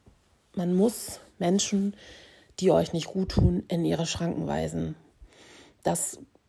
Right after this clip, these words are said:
betrifft narzisstische Partnerschaften oder aber auch Freundschaften. Man muss Menschen in ihre Schranken weisen. Und man darf auch mit einem Narzissten nicht diskutieren. Das ist wie mit einer Schaube, Taube, mit, es ist so,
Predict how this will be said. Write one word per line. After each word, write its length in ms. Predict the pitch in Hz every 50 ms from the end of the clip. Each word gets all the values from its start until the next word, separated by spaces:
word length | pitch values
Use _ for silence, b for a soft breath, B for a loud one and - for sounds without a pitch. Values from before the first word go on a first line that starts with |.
| _ _ _ _ _ _ _ _ _ _ _ _ -
betrifft 440 | 202 185 - - - 185 170 - -
narzisstische 640 | 175 165 170 - - 208 202 - - 170 - 170
Partnerschaften 840 | 165 - - - - - - 175 170 - - - 175 - - - 202 -
oder 280 | 208 196 185 175 156
aber 300 | 104 156 160 165 147 -
auch 160 | - 196 -
Freundschaften. 880 | - - - - 170 170 170 170 - - 156 - - - - - - - _ _ B B B B B B B -
Man 180 | - 165 170 170
muss 420 | 175 185 202 202 202 - - _ _ _ _ -
Menschen 420 | 180 170 170 175 170 - - 196
in 100 | 185 175
ihre 200 | 175 165 175 165
Schranken 400 | 165 - - - 180 - - 175
weisen. 400 | - 151 156 165 165 160 160 165 B B B B B B B B B
Und 140 | - 180 175
man 160 | 175 180 180
darf 280 | 170 175 170 185 - -
auch 120 | 170 -
mit 160 | 190 196 -
einem 100 | 185 175
Narzissten 480 | 175 185 185 - - 196 - - - 185
nicht 300 | 180 170 - - - - _ - -
diskutieren. 760 | 190 - - - 185 - - - 190 180 160 160 165 160 B B B B B B B B B
Das 160 | - 185 175 190
ist 180 | 180 - 175
wie 120 | 180 190 202
mit 160 | 208 208 -
einer 140 | 180 190 190
Schaube, 420 | - - 180 180 175 196 - -
Taube, 460 | - - - 190 185 196 202 202 - -
mit, 260 | 190 190 185 - -
es 140 | 190 - -
ist 140 | 180 -
so, 120 | - 180